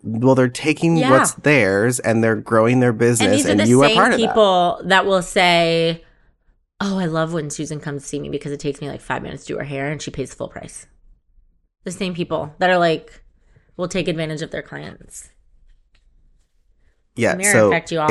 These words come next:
Speaker 1: it
Speaker 2: If you're stealing from your clients, you're probably working for someone that's stealing from you. So,
Speaker 1: But also, like, it's a mindset. Like, if you don't, if you don't steal and you don't think you're stealing, you're probably not gonna walk around thinking that people are stealing from you.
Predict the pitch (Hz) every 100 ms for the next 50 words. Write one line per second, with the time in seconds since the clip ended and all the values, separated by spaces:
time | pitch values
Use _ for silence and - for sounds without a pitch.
0 | 110 - _ _ _ _ 175 170 175 185
1 | 185 196 202 226 208 208 185 180 - 170
2 | 185 208 202 170 160 175 165 156 156 160
3 | 151 156 151 147 - 143 143 147 147 143
4 | 160 _ - 160 156 - _ _ - -
5 | - - - _ _ _ 156 156 151 190
6 | 151 131 127 139 120 110 135 143 139 -
7 | 127 95 117 110 - _ _ _ _ -
8 | 120 139 143 156 143 _ - 123 143 143
9 | - - 107 107 127 107 - 120 107 -
10 | 95 104 117 - - 104 107 95 - 95
11 | 92 - 85 87 - - - 82 - -
12 | - - - - - - -